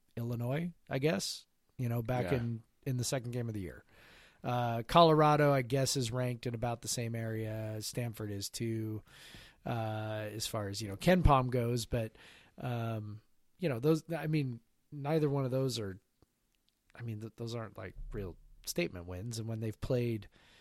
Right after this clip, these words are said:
Speaker 1: you know, when they've played, uh, really good teams, you know, they lost to Baylor, they lost to Gonzaga, they lost, lost twice to Oregon. And of course, you and I go, "Well, those, you know, games against Oregon, those are coin flips, you know, yada, yada, yada." But it's like,
Speaker 2: You gotta win the coin
Speaker 1: you still gotta
Speaker 2: flips at some
Speaker 1: win,
Speaker 2: point.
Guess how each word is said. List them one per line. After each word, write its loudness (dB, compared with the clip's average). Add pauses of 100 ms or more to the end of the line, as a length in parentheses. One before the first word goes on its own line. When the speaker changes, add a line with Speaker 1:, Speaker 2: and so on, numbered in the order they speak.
(420)
Speaker 1:
you -4
know, -4
when -4
they've -6
played, -2
uh, -4
really 2
good -2
teams, -6
you -6
know, -4
they -4
lost -6
to -6
Baylor, -6
they -6
lost -6
to -12
Gonzaga, -8
they -6
lost, -8 (120)
lost -8
twice -6
to -12
Oregon. -6
And -4
of -8
course, 6
you 8
and 2
I 4
go, -2
"Well, -2
those, -4
you -6
know, -6
games -8
against -8
Oregon, 4
those -4
are -6
coin -8
flips, -10
you -8
know, -12
yada, -12
yada, -16
yada." -8
But -12
it's -12
like, -12 (560)
Speaker 2:
You -6
gotta 6
win 4
the 2
coin -2
Speaker 1:
you 6
still 10
gotta 10
Speaker 2:
flips 6
at 4
some 2
Speaker 1:
win, -2
Speaker 2:
point. -6